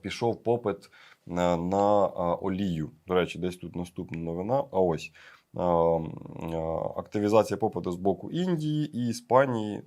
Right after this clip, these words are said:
Да, за рахунок цього Україна збільшила експорт. Тобто... Пішов попит на соняшникову олію. Е, індуси, їх багато, їх більше, чим китайців,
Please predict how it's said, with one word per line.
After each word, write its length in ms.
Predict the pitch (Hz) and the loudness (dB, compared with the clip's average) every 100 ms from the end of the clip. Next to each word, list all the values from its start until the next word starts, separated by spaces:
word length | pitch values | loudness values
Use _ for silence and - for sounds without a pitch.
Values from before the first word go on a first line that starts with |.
| 85 87 | -10 -6
Да, 140 | 85 | -6
за 120 | 85 | -6
рахунок 480 | 90 - 101 87 - | -8 -10 -8 -8 -6
цього 180 | 113 95 | -4 -4
Україна 380 | 87 95 95 85 | -6 -6 -6 -6
збільшила 520 | 85 90 - - 90 | -6 -8 -6 -4 -4
експорт. 300 | - 82 - _ _ _ _ _ | -6 -14 -14 _ _ _ _ _
Тобто... 340 | 110 - 76 - _ _ | -2 -2 -8 -12 _ _
Пішов 420 | 98 - 113 90 | -12 -2 0 0
попит 380 | 104 131 165 156 | 0 0 0 -4
на 200 | 90 92 | -2 -4
соняшникову 880 | 87 90 90 90 90 - 92 82 - | -4 -10 -10 -10 -12 -4 -4 -4 -10
олію. 540 | - 104 78 78 139 170 _ _ _ _ - | -6 -4 -4 -4 -6 -8 _ _ _ _ -8
Е, 460 | 90 90 85 82 82 78 80 _ _ _ _ _ _ _ _ _ _ _ - | -2 0 2 2 0 -4 -12 _ _ _ _ _ _ _ _ _ _ _ -6
індуси, 560 | 104 92 95 82 139 160 - | -2 -2 -4 -4 -8 -8 -12
їх 180 | 113 87 | -10 -2
багато, 400 | 85 85 101 131 | 0 2 2 0
їх 100 | 104 | -6
більше, 240 | 87 95 - | -6 -8 -10
чим 160 | 95 | -10
китайців, 580 | 92 - 76 80 80 | -8 -6 -6 -6 -10